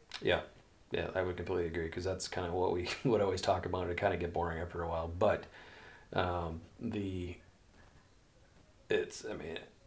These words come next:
as soon as you, 'cause it's like a thousand yards off the road, 'cause you come off S seventy, you get into, he's got a double, dual gate,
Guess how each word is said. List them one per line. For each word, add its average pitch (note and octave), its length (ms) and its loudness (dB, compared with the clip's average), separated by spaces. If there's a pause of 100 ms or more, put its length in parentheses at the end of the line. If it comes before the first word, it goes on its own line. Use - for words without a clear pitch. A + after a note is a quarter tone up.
(480)
as A2+ 160 2
soon B2 260 4
as G#2+ 140 4
you, A2+ 260 4
'cause G#2 180 0
it's G#2+ 280 4
like F#2+ 220 2
a F2+ 240 0
thousand F#2+ 500 4
yards F2+ 320 0
off F2+ 200 4
the E2 80 -2
road, F2 520 0
'cause F2+ 160 -4
you F#2+ 80 -2
come G2 180 0
off F#2 220 2
S F#2+ 180 4
seventy, F2 540 0 (440)
you G2 140 0
get G2 160 2
into, F2+ 380 0 (120)
he's G2 160 -2
got F#2 140 2
a F#2 60 2
double, F2+ 280 2 (100)
dual F#2+ 220 2
gate, F2 360 -2